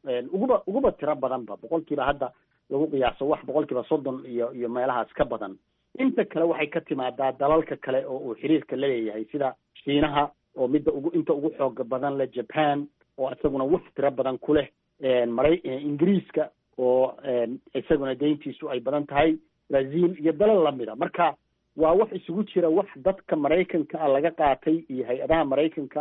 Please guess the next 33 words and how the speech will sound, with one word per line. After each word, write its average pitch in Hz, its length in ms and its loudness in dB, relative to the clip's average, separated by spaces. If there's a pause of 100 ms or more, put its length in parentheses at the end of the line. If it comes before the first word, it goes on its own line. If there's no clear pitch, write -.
ah 151 60 -8 (380)
oo 147 100 4
dawliga 165 560 4
ah 160 100 -8
iyo 214 200 2
xataa 220 260 2
dawladaha 202 460 2
hoose 113 500 -6 (320)
oo 151 100 2
Maraykanka, 147 560 2
isteedyada 165 520 0
xataa 131 440 -4 (360)
deynta 170 340 4
waxbay 147 260 2
ku - 120 -8
leeyihiin. 110 540 -4
Iyo, 214 360 4 (300)
een, 160 480 2
een, 147 240 0
middaas 156 380 2
arri-, 147 260 -8
di-, 156 160 -4
dibadda 156 420 2
ah 127 120 -2
oo 127 220 -2
uu - 40 -6
ka - 120 -8
qaato 123 380 -4
dalalkaas 123 480 -2 (300)
uu 139 140 -2
xul-, 120 300 -2
xulafada 123 380 2
leeyahay. 104 420 -4